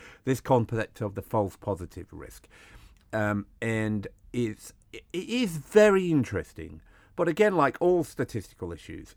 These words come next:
it seems to be statisticians talking to statisticians. And the question is, how do you then get that into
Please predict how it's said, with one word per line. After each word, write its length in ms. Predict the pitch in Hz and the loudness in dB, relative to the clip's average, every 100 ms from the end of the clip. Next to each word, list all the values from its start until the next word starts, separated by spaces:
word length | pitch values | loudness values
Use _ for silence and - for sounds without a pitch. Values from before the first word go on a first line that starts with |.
| _ | _
it 220 | 120 - | -10 -10
seems 300 | - 156 147 | -6 -4 -4
to 80 | 120 | -4
be 180 | 104 98 | -6 -6
statisticians 920 | - 104 - 98 - 92 98 90 - | -8 -8 -8 -12 -12 -14 -10 -14 -10
talking 320 | 95 80 85 | -10 -10 -14
to 120 | 95 | -18
statisticians. 960 | 92 - 85 90 - 85 - 82 80 - _ _ _ - - - | -16 -16 -14 -16 -18 -20 -18 -20 -20 -20 _ _ _ -20 -20 -8
And 100 | 120 | -4
the 60 | |
question 460 | 120 202 208 - 131 | 0 2 2 0 -2
is, 200 | 92 - - - - | -2 -8 -20 -20 -20
how 220 | - 165 190 | -2 0 2
do 100 | 165 | 0
you 140 | 143 | 0
then 360 | 127 131 123 95 | 2 0 0 -4
get 280 | - 156 - - | 2 2 2 -6
that 280 | 117 90 _ _ | -6 -6 _ _
into 680 | 117 110 104 - 107 101 98 | -4 -4 -6 -6 -6 -4 -6